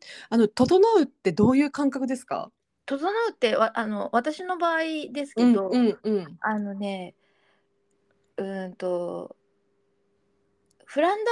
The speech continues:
Speaker 2: ースの犬のエン-、一番最後のシーンって見たことあります？
Speaker 1: はい、あの、あります。
Speaker 2: 教会でネロと
Speaker 1: はい。
Speaker 2: パトラッシュが倒れてて、
Speaker 1: はい。
Speaker 2: で、上からこう、
Speaker 1: で、
Speaker 2: 光がキラキラ降りてくるじゃないですか。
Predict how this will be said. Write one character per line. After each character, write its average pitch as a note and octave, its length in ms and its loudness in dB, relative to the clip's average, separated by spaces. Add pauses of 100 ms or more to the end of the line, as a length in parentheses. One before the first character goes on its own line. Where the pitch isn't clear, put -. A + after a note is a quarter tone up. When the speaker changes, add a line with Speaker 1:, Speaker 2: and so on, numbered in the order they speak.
(100)
Speaker 2:
ー - 20 -6
ス D4 100 -6
の A#3+ 140 2
犬 G#3 180 -2
の F#3+ 240 -6 (240)
エ A#3 160 0
ン-、 A#3+ 200 0 (120)
一 G#3 220 -6
番 C#4 220 0
最 C#4+ 200 2
後 G#3 140 -4
の F#3+ 120 -8
シ G#3 180 -6
ー G3 40 -2
ン F#3+ 40 -6
っ - 20 -18
て F#3 100 -8
見 F#3+ 140 -6
た F#3+ 100 -12
こ F3+ 140 -12
と E3 80 -10
あ D#3+ 80 -6
り E3 80 -10
ま F3 160 -14
す？ D#3 320 -16 (180)
Speaker 1:
は A3+ 260 -6
い、 F#3 160 -6 (220)
あ F#3+ 160 -8
の、 E3+ 320 -8 (380)
あ G3+ 80 2
り E3+ 80 0
ま F3+ 100 4
す。 C#3 260 -2 (460)
Speaker 2:
教 C4 200 2
会 B3+ 220 2
で B3+ 100 2
ネ B3+ 160 -2
ロ A#3 160 -2
と F#3 480 -4
Speaker 1:
は A3 240 6
い。 - 220 0
Speaker 2:
パ A3 80 -6
ト A3 120 -2
ラ A3 120 0
ッ - 20 -4
シ G#3 140 -10
ュ - 20 -6
が F#3 60 -4
倒 G3+ 320 -2
れ F#3 100 -2
て F#3 160 -8
て、 C4+ 340 -4 (120)
Speaker 1:
は A3+ 260 4
い。 - 40 4
Speaker 2:
で、 A#3+ 220 -2 (120)
上 C4+ 180 2
か C4 140 0
ら B3+ 120 -6
こ B3 240 2
う、 - 40 -2
Speaker 1:
で、 A3 40 -10
Speaker 2:
光 D#4+ 360 -2
が A#3 100 0
キ B3+ 140 -8
ラ C#4 120 0
キ A#3 140 -8
ラ F#3 240 -2
降 A#3+ 100 -2
り A#3 120 -6
て F#3 100 -6
く F3+ 100 -8
る E3 120 -8
じ D#3+ 100 -10
ゃ - 20 -12
な D#3 120 -12
い - 80 -16
で - 100 -18
す - 100 -20
か。 - 200 -14